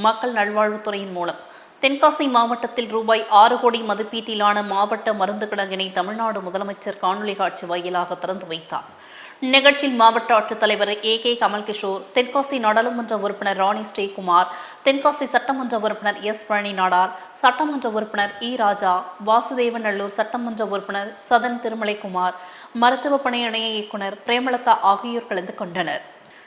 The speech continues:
நாமக்கல் மாவட்டம் லத்துவாடியில் தமிழ்நாடு ஆதிதிராவிடர் வீட்டு வசதி மற்றும் மேம்பாட்டுக் கழகம் சார்பில் சமூக நீதி கல்லூரி மாணவர் விடுதியில் நூற்றி ஐம்பது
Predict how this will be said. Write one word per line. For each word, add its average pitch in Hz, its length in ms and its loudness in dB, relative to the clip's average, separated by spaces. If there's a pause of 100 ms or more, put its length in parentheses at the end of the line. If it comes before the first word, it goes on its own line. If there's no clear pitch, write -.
(280)
நாமக்கல் 294 500 8
மாவட்டம் 240 480 6
லத்துவாடியில் 226 600 2
தமிழ்நாடு 240 400 0 (180)
ஆதிதிராவிடர் 220 600 0
வீட்டு 208 240 -2
வசதி 208 320 -6
மற்றும் 196 300 -8
மேம்பாட்டுக் 233 460 -4
கழகம் 214 360 -2
சார்பில் 165 340 -2 (460)
சமூக 277 460 6
நீதி 240 280 -2
கல்லூரி 226 400 2
மாணவர் 208 360 2
விடுதியில் 208 360 -2
நூற்றி 226 260 -6
ஐம்பது 214 240 -4